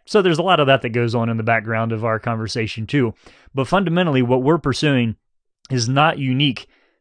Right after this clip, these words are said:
to people like Cameron and myself. It's a, it's a mandate for everybody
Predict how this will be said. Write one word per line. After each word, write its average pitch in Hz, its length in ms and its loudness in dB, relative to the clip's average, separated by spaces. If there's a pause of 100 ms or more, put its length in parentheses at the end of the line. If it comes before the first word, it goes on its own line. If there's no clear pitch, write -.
(140)
to 113 100 -12 (360)
people 139 360 0
like 120 220 0
Cameron 139 280 -2
and 117 100 -2
myself. 110 540 -4
It's 131 280 -6
a, 123 140 -6 (100)
it's 120 120 -10
a 117 40 -6
mandate 117 680 -2 (480)
for 127 240 -4
everybody 117 680 0